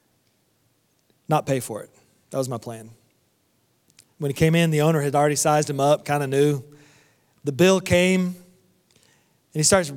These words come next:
reaching in his pockets, and he's, "Oh, man, I forgot my wallet." The owner comes over, steps, and he says, "Hey, what's this I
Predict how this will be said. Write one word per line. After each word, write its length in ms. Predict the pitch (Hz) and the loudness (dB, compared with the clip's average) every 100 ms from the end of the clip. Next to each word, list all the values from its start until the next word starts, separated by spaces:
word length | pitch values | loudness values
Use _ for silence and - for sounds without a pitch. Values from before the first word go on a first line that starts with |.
| 135 | -6
reaching 280 | 165 165 | -4 -2
in 20 | 175 | -4
his 120 | 165 | -4
pockets, 440 | 170 165 175 160 | -2 -2 -2 -6
and 80 | 151 | -6
he's, 260 | 147 127 - _ _ _ | -8 -10 -14 _ _ _
"Oh, 240 | 135 139 131 | -14 -10 -6
man, 200 | 131 143 | -4 -4
I 60 | |
forgot 540 | 131 147 139 147 156 143 | -6 -6 -2 -2 -2 -8
my 80 | 139 | -2
wallet." 420 | 165 165 117 - - _ _ _ _ _ _ _ _ _ _ _ _ _ _ _ _ _ _ _ _ - | 0 -2 -4 -12 -20 _ _ _ _ _ _ _ _ _ _ _ _ _ _ _ _ _ _ _ _ -8
The 160 | 143 160 | 0 4
owner 240 | 190 180 | 4 2
comes 240 | 180 175 | 0 2
over, 240 | 170 180 175 | 4 4 2
steps, 320 | - 175 170 | 2 2 0
and 80 | 160 | -2
he 60 | |
says, 220 | 151 165 156 | 0 0 2
"Hey, 160 | 202 | 0
what's 200 | 165 190 | 0 0
this 180 | 208 185 | 0 0
I 320 | 180 160 143 | 0 0 -2